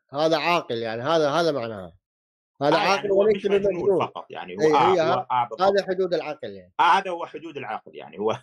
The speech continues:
Speaker 2: <laughs> لذلك يعني هم جعلوا، جعلوه شرطًا في كل الأمور، يعني قالوا أن ال-، أن ال-، أن الصلاة تجب على من؟ قالوا تجب على المسلم البالغ العاقل.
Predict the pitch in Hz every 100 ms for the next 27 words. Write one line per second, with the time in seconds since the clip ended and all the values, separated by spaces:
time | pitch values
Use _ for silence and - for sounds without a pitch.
0 | - 135 - _ - - 101 - 156 170
1 | 151 151 143 - _ _ - 110 117 120
2 | 123 147 143 131 160 160 147 151 123 139
3 | - 160 170 143 - 190 - 160 180 160
4 | 139 202 175 - 165 127 85 82 92 127
5 | 139 147 143 _ _ - 131 135 131 131
6 | 131 131 127 - 127 127 127 143 165 -
7 | 165 147 143 127 135 143 165 151 - 156
8 | 147 156 143 147 147 123 131 - 123 131
9 | 165 - 156 151 151 123 135 165 175 165
10 | 156 139 160 151 107